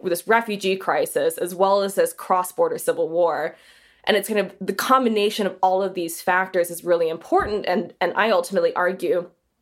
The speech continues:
increasingly makes the civil war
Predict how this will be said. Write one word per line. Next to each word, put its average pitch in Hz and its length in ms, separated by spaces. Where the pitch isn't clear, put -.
increasingly 233 680
makes 185 300
the - 100
civil 180 300
war 175 520